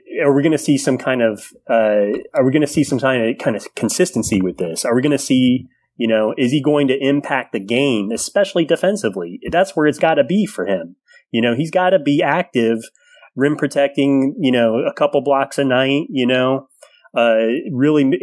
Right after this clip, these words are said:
impacting that side of the game, and then, you know, and then pressuring the rim, you know, offensively. So, uh, it was, it was a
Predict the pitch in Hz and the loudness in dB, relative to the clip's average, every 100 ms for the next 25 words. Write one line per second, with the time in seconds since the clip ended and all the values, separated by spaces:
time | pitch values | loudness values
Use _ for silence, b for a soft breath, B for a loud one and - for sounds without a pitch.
0 | 160 139 143 127 127 123 123 120 - 123 | 0 0 -2 -2 -4 -2 -2 -2 -2 -2
1 | 120 107 110 120 120 110 139 113 113 110 | -2 -2 0 0 0 0 -2 0 2 2
2 | 107 107 123 117 107 107 123 120 113 - | 0 -2 0 2 2 2 2 2 0 0
3 | - - 113 107 107 104 98 101 104 98 | -2 -2 -2 0 0 0 -2 -2 -2 0
4 | 98 - 104 92 90 85 85 - - 104 | 0 0 -2 -2 -8 -8 -8 -4 0 2
5 | 98 101 B B B B - 117 107 123 | 2 -2 B B B B -2 0 2 2
6 | 120 120 101 - - 127 120 117 113 | 2 2 -2 -6 0 2 4 2 0